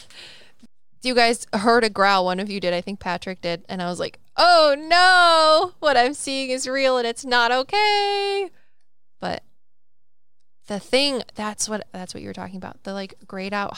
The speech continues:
hollow people. It was scary because I saw, like, this thing that looked like a tentacle monster that was puppeting people. 'Cause you guys were getting E V Ps that sounded like children and, like, men and women. But there was literally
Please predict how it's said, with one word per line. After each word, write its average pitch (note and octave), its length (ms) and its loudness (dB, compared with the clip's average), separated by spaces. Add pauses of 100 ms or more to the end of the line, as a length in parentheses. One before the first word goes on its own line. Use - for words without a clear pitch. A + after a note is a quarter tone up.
hollow F#3+ 260 -6
people. - 460 -14
It - 40 -8
was G3 120 -8
scary A#3 320 -6
because G#3 300 -10
I G3 80 -6
saw, F#3 240 -6
like, G#3 180 -8
this - 220 -10
thing G3+ 320 -4
that F3+ 180 -8
looked F#3 180 -10
like G3+ 160 -6
a F3 60 -6
tentacle G3+ 460 -6
monster B3 680 -2 (460)
that G#3 160 2
was G#3 100 -4
puppeting F#3+ 480 -4
people. - 340 -10
'Cause G#3 200 -8
you A3 80 -6
guys G3+ 260 -2
were B3+ 100 -2
getting G#3+ 380 -6
E G3+ 140 -8
V G3 160 -10
Ps G3 600 -10 (500)
that G3+ 420 0
sounded G3+ 440 -2
like F#3 220 -2 (220)
children G#3+ 600 -2
and, F#3 160 -6
like, F3+ 240 -6
men F#3 300 -2
and F3+ 180 -8
women. E3+ 420 -6
But F3+ 160 -4
there F#3+ 100 0
was F#3 160 -6
literally G#3+ 520 0